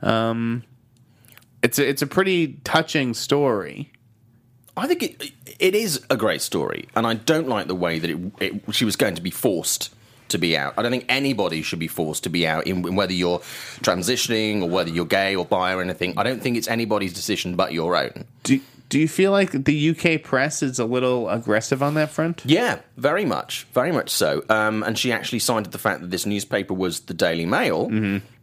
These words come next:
Speaker 2: And
Speaker 1: Which
Speaker 2: they
Speaker 1: it had a, a history,
Speaker 2: It,
Speaker 1: right?
Speaker 2: it, yes, it does, with, with, with, with, um, with, with sort of, you know, breaking stories like this and also with, with previous cases. And it, it, it's, the thing is, it's not as much news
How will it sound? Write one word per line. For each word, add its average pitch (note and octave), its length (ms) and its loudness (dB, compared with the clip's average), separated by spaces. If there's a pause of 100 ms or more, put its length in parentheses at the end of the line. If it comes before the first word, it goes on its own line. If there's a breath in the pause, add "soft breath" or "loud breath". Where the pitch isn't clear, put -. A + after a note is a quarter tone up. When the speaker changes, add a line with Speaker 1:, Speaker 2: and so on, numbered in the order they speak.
(140)
Speaker 2:
And A2+ 200 4
Speaker 1:
Which A2 100 2
Speaker 2:
they A#2+ 60 4
Speaker 1:
it A2+ 60 0
had A#2 220 2
a, G#2+ 260 -2
a - 20 -4
history, F#2+ 580 -2
Speaker 2:
It, F2+ 80 4
Speaker 1:
right? G#2 120 2 (180)
Speaker 2:
it, D3+ 80 -6
yes, A3 320 0
it C#3+ 100 0
does, C#3 300 2
with, A#2 240 2
with, A2+ 340 -2
with, A#2 220 0
with, G2+ 320 0
um, F#2 420 2
with, G2 160 -6
with G2+ 300 -2
sort A2+ 180 -2
of, D#2+ 100 -4
you F2 80 -6
know, E2+ 160 -2 (220)
breaking G#2+ 480 0
stories F#2+ 300 0
like F2 160 0
this F#2 160 0
and F#2+ 180 0
also F2 240 -2
with, E2 240 -4
with E2+ 180 -6
previous E2+ 360 -2
cases. D3+ 400 0 (840 loud breath)
And D#3 440 2 (180)
it, D3 140 -10 (1080)
it, - 220 -8 (640 loud breath)
it's, - 300 2 (300)
the C#3+ 100 0
thing G#3+ 280 -2
is, B2 180 0 (420 loud breath)
it's D3 220 0
not D3+ 220 2
as E3+ 100 0
much E3+ 260 0
news A2 400 2